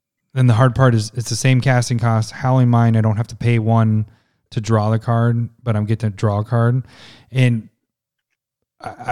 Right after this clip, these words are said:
I always kinda overlook the, "Oh, I'm actually helping other people out by having them draw as well." Uh, so I, I, I guess that's the part where I always miss it. I'm like, "Uh, I'd play Howling Mine over this." But in reality, this is better because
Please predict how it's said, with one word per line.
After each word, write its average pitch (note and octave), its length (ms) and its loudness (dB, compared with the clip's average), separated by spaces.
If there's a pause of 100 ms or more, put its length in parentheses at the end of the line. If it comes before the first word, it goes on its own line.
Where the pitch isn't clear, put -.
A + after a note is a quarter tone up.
I - 40 2
always C#3+ 220 4
kinda C3+ 220 4
overlook A#2+ 460 2
the, A2+ 420 0
"Oh, A#2+ 260 2
I'm A2+ 160 0
actually A#2+ 320 -2
helping A2 320 -2
other G#2 180 -2
people G2+ 380 -6
out G2+ 220 -4
by G#2 140 -4
having G#2 300 -4
them G#2+ 220 -2
draw G2 260 -2
as F#2+ 160 -8
well." F#2+ 400 -4 (440)
Uh, G#2 260 -4
so C3 240 2
I, B2+ 80 -4 (180)
I, C#3+ 180 -2
I D#3 60 2
guess E3 200 0
that's C#3 220 0
the D3 60 -2
part D3 220 2
where B2+ 100 4
I B2 100 4
always B2 220 2
miss A#2 240 2
it. B2 100 0
I'm A2 160 0
like, G#2+ 320 -2
"Uh, E3 420 6 (920)
I'd F3 180 2
play D#3+ 280 4
Howling C3+ 380 4
Mine A#2+ 240 4
over A2 220 0
this." G#2 300 0
But - 360 -6 (100)
in C#3+ 140 0
reality, C#3+ 500 2
this C3 260 -2
is B2 120 -2
better C3+ 380 2
because A2 500 -2